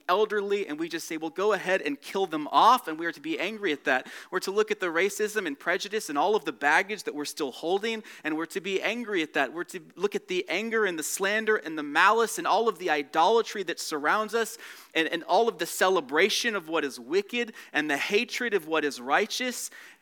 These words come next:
and we are to lament. "God, do you see this?" But we're also not Elijah. We have no covenant to prosecute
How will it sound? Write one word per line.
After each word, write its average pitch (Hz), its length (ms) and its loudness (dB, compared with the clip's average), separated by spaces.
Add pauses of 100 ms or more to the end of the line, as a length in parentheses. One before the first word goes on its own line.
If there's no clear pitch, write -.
(160)
and 180 220 0
we 233 100 -2
are 240 80 4
to 233 220 -6
lament. 240 720 -6 (2250)
"God, 202 240 2
do 233 80 -10
you 247 80 -8
see 294 320 -6
this?" - 560 -18 (3750)
But 180 120 -2
we're 220 120 2
also 240 200 -4
not 226 220 0
Elijah. 123 460 -10 (2500)
We 202 100 -4
have 254 220 4
no 247 100 2
covenant 214 480 -2
to - 80 -18
prosecute - 680 -4